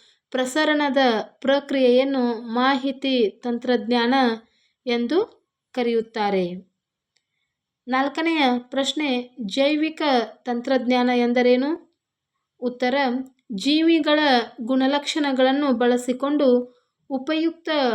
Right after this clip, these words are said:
ಉತ್ಪನ್ನಗಳನ್ನು ತಾಂತ್ರಿಕವಾಗಿ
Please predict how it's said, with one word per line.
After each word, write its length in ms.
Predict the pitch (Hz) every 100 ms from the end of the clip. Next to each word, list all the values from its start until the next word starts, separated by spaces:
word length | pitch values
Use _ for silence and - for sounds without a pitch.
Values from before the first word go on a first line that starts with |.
| 214 -
ಉತ್ಪನ್ನಗಳನ್ನು 1200 | 254 - 294 294 269 254 269 294 254 226 226 _ -
ತಾಂತ್ರಿಕವಾಗಿ 1040 | 226 254 254 262 262 262 247 254 294 262